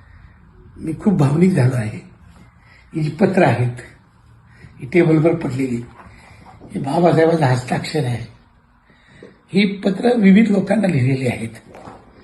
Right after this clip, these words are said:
इथे एक पीपल्स एज्युकेशन सोसायटीचं एक पत्र आहे, हे टाईप करून अकाउंट्स कसे मेंटेन करावेत, त्याच्या बाबतीमध्ये बाबासाहेबांनी आज्ञा दिलेल्या आहेत.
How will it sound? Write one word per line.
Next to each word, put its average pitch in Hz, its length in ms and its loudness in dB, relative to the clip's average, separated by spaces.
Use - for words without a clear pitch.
इथे - 560 0
एक 202 280 -4
पीपल्स 190 400 2
एज्युकेशन 190 340 0
सोसायटीचं 156 720 -4
एक 151 160 -10
पत्र - 300 -10
आहे, 120 380 -10
हे 226 420 -10
टाईप 180 300 -2
करून 185 320 0
अकाउंट्स 233 380 2
कसे 214 220 2
मेंटेन 180 360 4
करावेत, 143 400 -2
त्याच्या 180 220 -2
बाबतीमध्ये 170 520 -2
बाबासाहेबांनी 156 680 -2
आज्ञा 127 320 -2
दिलेल्या 120 460 -8
आहेत. 113 100 -14